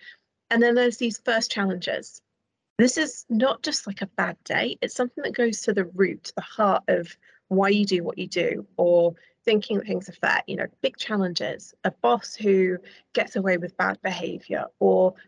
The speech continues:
a case that you really believed in going wrong, something really that sticks with you for a long time. Then we have this plateau. We know that we're fighting against an environment that isn't always fair,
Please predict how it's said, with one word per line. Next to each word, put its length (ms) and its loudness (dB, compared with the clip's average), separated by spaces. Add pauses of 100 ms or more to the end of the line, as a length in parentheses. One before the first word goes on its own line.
a 60 0
case 360 -2
that 120 -6
you 80 -2
really 180 2
believed 400 0
in 140 -2
going 400 0
wrong, 420 -2 (840)
something 560 0 (360)
really 520 2
that 140 0
sticks 340 -4
with 100 -4
you 80 -4
for 160 -2
a 40 -2
long 180 -4
time. 340 -8 (920)
Then 120 10
we 60 6
have 220 -2
this 160 0
plateau. 600 -4 (580)
We 120 2
know 240 6
that 160 -2
we're 100 -2
fighting 460 0
against 380 -2
an 20 2
environment 440 2
that 120 -6
isn't 240 -6
always 300 2
fair, 360 0